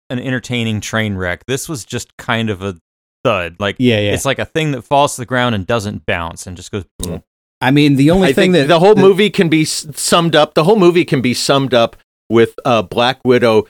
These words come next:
Speaker 3: slamming her face into a desk to break her own nose. To
Speaker 2: Yeah.
Speaker 3: me, that's this movie. It's
Speaker 2: Well, I think t-, to me, the, the, the strongest thing was that it, you get the introduction of Yelena, the sister, uh,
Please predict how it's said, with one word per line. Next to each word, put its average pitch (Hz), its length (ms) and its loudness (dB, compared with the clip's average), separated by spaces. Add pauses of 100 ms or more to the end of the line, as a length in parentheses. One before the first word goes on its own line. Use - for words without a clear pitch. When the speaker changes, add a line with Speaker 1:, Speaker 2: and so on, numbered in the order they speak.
(140)
Speaker 3:
slamming 135 480 0
her 127 140 0
face - 380 -2
into 104 220 0
a 95 60 2
desk - 420 -2
to - 100 -8
break 101 240 -2
her 87 200 -2
own 82 160 -4
nose. 76 400 -10 (120)
To - 80 0
Speaker 2:
Yeah. 202 40 2
Speaker 3:
me, 208 200 6
that's 160 300 0
this - 240 -6
movie. 87 300 -6 (300)
It's 143 320 0
Speaker 2:
Well, 165 240 4 (800)
I 139 100 0
think 180 260 0
t-, - 160 -14
to - 160 -8
me, 190 140 2
the, 147 280 0
the, 123 180 0 (280)
the 123 80 0
strongest 135 500 0
thing 127 220 2
was 107 160 -2
that 110 140 -2
it, 113 120 -8
you 113 100 -4
get 113 200 -2
the 110 100 0
introduction 104 520 -4
of 95 140 -6
Yelena, 98 640 -4
the 104 60 -6
sister, 98 540 -6 (500)
uh, 98 360 -4